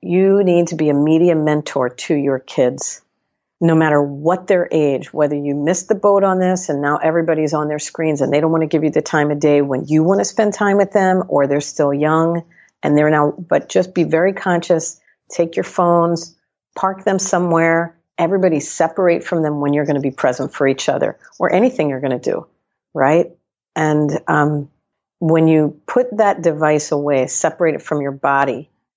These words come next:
you can be more connected to the people in front of you or the task in front of you. And when you have a device in your hand, the minute you go onto that, you're connecting to people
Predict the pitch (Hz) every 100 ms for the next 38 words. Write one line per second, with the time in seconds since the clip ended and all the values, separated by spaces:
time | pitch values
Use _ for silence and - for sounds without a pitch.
0 | _ _ _ _ _ 175 165 180 165 156
1 | 147 147 151 151 147 147 - - 151 170
2 | 175 147 139 - 143 139 - 139 139 139
3 | 139 - 151 143 - 131 139 - - 147
4 | 147 - - 151 147 - 143 - 135 123
5 | 120 110 90 - _ _ _ _ _ 143
6 | 151 160 175 190 202 190 185 175 180 170
7 | 165 170 160 156 143 143 147 151 175 -
8 | 175 165 151 151 - 143 135 143 _ _
9 | _ _ _ _ 165 214 214 190 180 185
10 | 165 147 - 156 147 139 -